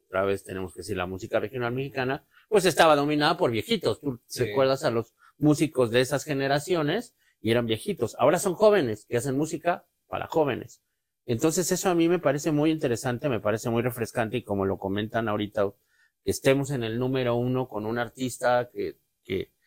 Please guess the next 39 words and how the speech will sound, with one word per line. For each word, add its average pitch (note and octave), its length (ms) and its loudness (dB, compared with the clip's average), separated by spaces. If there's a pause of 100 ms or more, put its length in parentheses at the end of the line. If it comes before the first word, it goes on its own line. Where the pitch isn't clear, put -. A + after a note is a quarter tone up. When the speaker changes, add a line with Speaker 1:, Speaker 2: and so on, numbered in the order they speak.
(320)
Speaker 1:
o G#2+ 120 -10
cualquier A2+ 400 4
artista B2+ 380 0
que G#2+ 120 -2
sea A#2+ 240 2
que A2 60 0
esté A#2+ 180 -4
en A#2+ 140 0
el A2+ 120 0
número B2 340 2
uno A#2+ 220 -2
de, G#2 400 -2
de G#2 140 -12
las G2 180 -8
listas A2 380 -4
de G2+ 80 -6
las G2 160 -6
plataformas A2+ 580 -6
a G#2 80 -6
nivel G2+ 260 -2
internacional, G#2 880 -8 (640)
es A#2+ 280 2
como A#2 260 -2
una B2+ 220 2
oportunidad G#2+ 600 -2
que G#2+ 120 -6
no G#2+ 80 -4
hay A#2 80 -4
que A#2 100 -4
dejar A2 260 -6
que A2 120 -12
pasar, F#2+ 420 -10
¿no? G#2 220 -10
O G#2+ 40 -12
sea, G#2+ 140 -10
hay G#2 80 -4
que - 140 -10
estar B2 320 0
ahí. G#2+ 260 -2